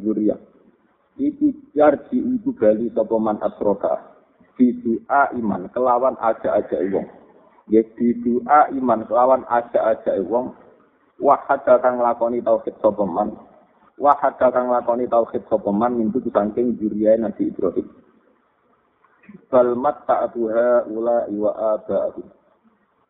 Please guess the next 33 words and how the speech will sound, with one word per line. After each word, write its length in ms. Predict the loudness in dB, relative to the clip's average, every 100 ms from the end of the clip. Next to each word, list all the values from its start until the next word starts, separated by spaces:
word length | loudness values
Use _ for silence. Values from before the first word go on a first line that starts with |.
| 0
Bal 160 | 2
mata'tu 480 | 0 -2 -4 -2 -4
balik 320 | 0 2 0 0
gawe 240 | 0 2 -2
seneng-seneng 560 | -4 -4 -4 -2 -2 -2
ingsun 320 | -4 -4 -4
haula'i 800 | -2 -2 -2 -2 0 0 -4 -4
ing 160 | -2 0
mengkono-mengkono 1120 | 0 0 0 0 -2 -2 -2 -2 -2 -4 -8 -18 _ _ _ _ _ _
ikilah 480 | -6 -2 0 0 -2
zuriyah 400 | -4 -2 0 -2 -4
utawa 320 | -8 -4 -2 0
wong 160 | 0
akeh 320 | 0 -2 -2
ngono 320 | -4 -6 -6 -8
lho. 40 | -10 _ _ _ _ _
Eh, 160 | -2 2
bal 160 | 2
mata'tu 480 | 2 0 0 -2 -2
balik 320 | 0 0 2
gawe 160 | 0 0 0
seneng-seneng 560 | -2 -2 -2 -2 -2
ingsun 320 | -4 -2 -2
ing 160 | 0 -2 2
sanging 240 | 0 0 0
zuriyah. 480 | -2 0 -2 -4 -12
Rupane 400 | -2 0 2 0
ahla 320 | -4 -2 -2
Makkah 400 | 0 -2 -2 -2
ta 160 | -2 -4
tegese 320 | -6 -4 -2
penduduk 400 | -2 -2 -4 -6
Mekah. 320 | -2 0 -2